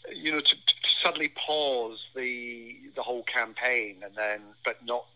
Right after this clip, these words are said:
know when it's going to start again is very strange. Um, uh, I, I, and, and, and even whether we'll end up in cinemas. I mean, that's the big question at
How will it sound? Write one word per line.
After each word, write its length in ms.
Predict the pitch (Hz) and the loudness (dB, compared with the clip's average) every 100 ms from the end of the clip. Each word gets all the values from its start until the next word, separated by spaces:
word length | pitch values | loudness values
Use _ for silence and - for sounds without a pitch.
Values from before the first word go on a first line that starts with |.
| 117 | -6
know 320 | 117 113 107 101 | -2 0 -2 -4
when 260 | 107 107 104 | -2 0 -2
it's 200 | 98 - | -6 -6
going 240 | 113 107 - | -4 -2 -2
to 200 | 104 101 - - - - - - | -2 -6 -12 -18 -16 -16 -12 -2
start 220 | 120 113 - | 2 2 0
again 220 | - 95 | -8 -10
is 120 | 92 92 | -10 -8
very 320 | 104 101 101 - | -6 -6 -6 -2
strange. 640 | - 104 92 92 90 - - | 0 -2 -6 -8 0 0 0
Um, 340 | 104 104 104 104 101 98 - - - - - - | -6 -6 -10 -18 -20 -20 -20 -20 -16 -14 -10 0
uh, 140 | 120 - 156 | 2 4 2
I, 60 | - - | 0 0
I, 260 | 156 - 170 | 0 4 2
and, 100 | 185 | 6
and, 200 | 175 170 - | 4 4 -2
and 100 | 165 | -4
even 260 | 185 190 170 160 | -4 -6 -10 -4
whether 260 | 147 160 160 | -2 0 -2
we'll 220 | 151 147 | -4 -4
end 180 | 151 143 | -4 -4
up 120 | - 117 | -8 -12
in 60 | - | -14
cinemas. 340 | 127 113 104 98 | -12 -10 -10 -10
I 60 | 117 | -10
mean, 100 | 120 | -8
that's 220 | 147 - | -10 -8
the 60 | - | -8
big 240 | 123 - | -8 -4
question 420 | - 151 - | -2 2 2
at 60 | - | 2